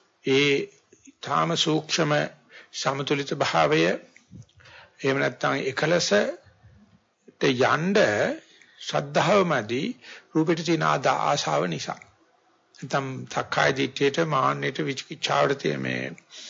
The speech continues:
තණ්හාවට තියෙන ආශාව නිසා අනිත් දවසේක ලෑස්තිලා ගියොත් ඔකට උත්තරයක් හම්බ වෙනවා. මොකද අමාරු දේ තමයි ආනපන ගෙවෙන එක. ඒකට මනස සකස් කරන එක තමයි අපි කමඨාන් සුද්ධ කිරීමෙන් කරන්නේ. අනිත් දවසේකට ලෑස්තිලා යන්න.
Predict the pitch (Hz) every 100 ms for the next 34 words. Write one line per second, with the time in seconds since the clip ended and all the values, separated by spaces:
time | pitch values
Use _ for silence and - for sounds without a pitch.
0 | - - - - - - 139 147 143 151
1 | 135 156 139 139 135 165 180 170 196 165
2 | 180 165 190 175 151 143 - 190 196 196
3 | 285 - 202 196 202 185 165 156 - -
4 | - - - _ _ _ _ - - 165
5 | 156 135 160 214 220 208 190 175 180 185
6 | 151 156 160 160 131 120 127 131 117 -
7 | 104 160 _ _ - - - - 147 160
8 | 151 131 135 151 175 180 196 180 - 175
9 | 180 170 156 156 190 311 - _ _ 156
10 | - 170 170 143 156 170 165 165 147 -
11 | 139 135 175 - - - _ 139 143 143
12 | 135 160 143 143 127 123 143 139 147 160
13 | 214